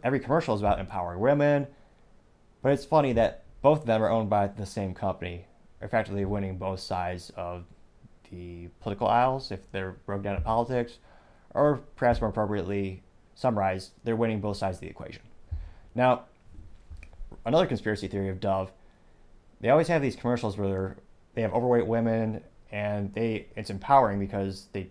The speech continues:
try to make them look attractive, and they're usually in skimpy underwear, which, and my conspiracy theory is they want biggies or, um, overweight people to feel attractive because the same company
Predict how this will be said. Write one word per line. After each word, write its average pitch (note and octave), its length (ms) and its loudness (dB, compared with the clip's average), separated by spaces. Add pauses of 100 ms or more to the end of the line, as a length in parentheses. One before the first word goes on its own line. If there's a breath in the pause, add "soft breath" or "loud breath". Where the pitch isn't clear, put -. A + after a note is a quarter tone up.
try A2 160 0
to G#2 60 0
make G2 120 -4
them G2 100 -6
look G2 120 -6
attractive, G2+ 520 -4 (680 soft breath)
and F#2+ 400 -4
they're G2+ 80 -2
usually G2+ 220 -4
in F2+ 80 -6
skimpy G2 400 -8
underwear, G2+ 420 -2
which, F2+ 240 -6 (760 soft breath)
and G2+ 540 -2 (920)
my B2 120 0
conspiracy B2 360 -4
theory G2+ 240 0
is F#2+ 180 -4 (1400)
they A#2 80 0
want C3+ 420 2
biggies G#2 540 -2
or, F#2+ 160 -2
um, F#2 240 -2
overweight G#2 300 -2
people G2+ 160 -4
to F#2+ 60 -6
feel F#2+ 140 -6
attractive B2+ 420 -2
because G2 320 -2
the - 100 -14
same C3+ 320 0
company D3 580 4